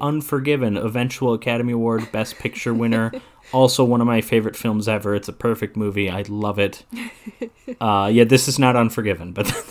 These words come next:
Speaker 1: <laughs> that's not a fair, most movies
Speaker 2: Yeah.
Speaker 1: are not Unforgiven, so that's
Speaker 2: But
Speaker 1: fine.
Speaker 2: yeah, so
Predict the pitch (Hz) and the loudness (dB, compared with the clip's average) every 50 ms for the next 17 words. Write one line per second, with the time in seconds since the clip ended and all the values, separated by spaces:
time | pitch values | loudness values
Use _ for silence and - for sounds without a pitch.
0 | - - - 170 156 - - 185 160 135 127 147 151 123 - - 147 127 120 117 | -6 -2 0 0 0 2 2 2 2 2 2 2 2 2 2 2 2 2 2 0
1 | 113 123 120 110 - - 113 110 110 110 120 123 123 123 120 - 120 107 98 98 | -2 -4 -6 -4 -2 -2 0 0 0 0 2 2 2 2 2 0 -4 -2 -2 -2
2 | 92 - 107 92 95 95 92 92 92 90 - - 95 98 92 98 95 95 98 - | -4 -4 -4 -4 -6 -6 -6 -6 -8 -10 -12 -12 -12 -12 -12 -12 -14 -14 -14 -10
3 | - 92 92 92 98 _ _ _ _ _ - - 269 254 - - 294 311 269 226 | -10 -8 -10 -10 -12 _ _ _ _ _ -8 -6 -6 -6 -6 -4 -4 -2 -2 -2
4 | - - 220 - - - 262 233 220 220 214 | -4 -6 -10 -12 -6 -4 -2 -2 -2 -4 -8